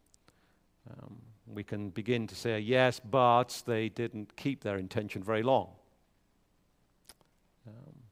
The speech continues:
it tells us that in the end they would not and could not do it. Of course, we thought about that last Lord's Day evening, didn't we?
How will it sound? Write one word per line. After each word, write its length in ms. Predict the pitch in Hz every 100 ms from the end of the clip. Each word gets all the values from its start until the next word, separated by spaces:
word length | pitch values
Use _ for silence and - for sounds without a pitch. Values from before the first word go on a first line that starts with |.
| _ -
it 80 | 113
tells 380 | - 110 110 117
us 200 | 113 -
that 300 | 110 101 123
in 100 | 107
the 180 | 110 113
end 340 | 120 110 110 -
they 160 | 104 104
would 340 | 104 127 110
not 340 | 104 101 101
and 200 | 107 101
could 320 | - - 120 101
not 280 | 95 - -
do 200 | 104 95
it. 400 | - _ _ _ _ _ _ _ _ _ _ _ _ _ _ _ _ _ _ _ _ _
Of 40 |
course, 280 | 110 98 -
we 80 | 104
thought 220 | 113 107
about 240 | 107 107
that 200 | 113 110
last 300 | 113 120 -
Lord's 260 | 107 101 -
Day 100 | 107
evening, 300 | 98 95 95
didn't 280 | 107 104
we? 120 | 101